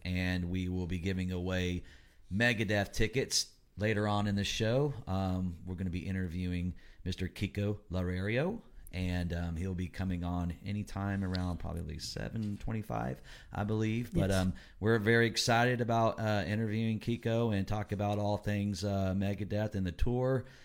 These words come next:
Speaker 1: and, of course, their stop at the B O K, which is, um,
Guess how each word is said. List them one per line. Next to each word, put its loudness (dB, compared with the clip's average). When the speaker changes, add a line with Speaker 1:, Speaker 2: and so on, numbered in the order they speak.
Speaker 1:
and, 0
of -2
course, 0
their -4
stop -2
at -4
the -2
B -2
O 0
K, 0
which -2
is, -2
um, -2